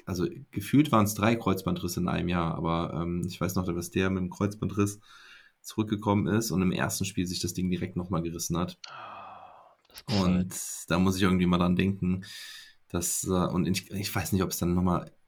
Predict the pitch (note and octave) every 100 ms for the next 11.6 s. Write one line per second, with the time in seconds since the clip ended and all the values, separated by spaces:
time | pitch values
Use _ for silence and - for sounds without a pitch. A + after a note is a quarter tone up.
0 | - F#2+ F#2 F#2+ F2 - - - G2 G2
1 | E2+ G2 G2 F#2+ F#2+ G2+ F#2 F#2+ - F2+
2 | F2+ F2+ F2 F#2 F#2+ G2 - E2+ E2 F2
3 | - - - - _ _ - E2 E2 D#2+
4 | D#2+ G2+ E2+ F2 F2 E2+ - E2+ - F2
5 | - F2 F2+ E2+ - E2+ E2+ F2+ F2 E2
6 | E2+ E2 F2 - F2 E2+ E2 D2 D#2+ -
7 | - - F2+ F2+ F2+ _ _ _ _ _
8 | _ - - - _ - F2+ E2+ D#2+ -
9 | G2+ G2+ - - _ _ _ _ _ _
10 | _ _ - - - - - F2 F#2 -
11 | G2+ G2+ G#2 G#2+ A#2+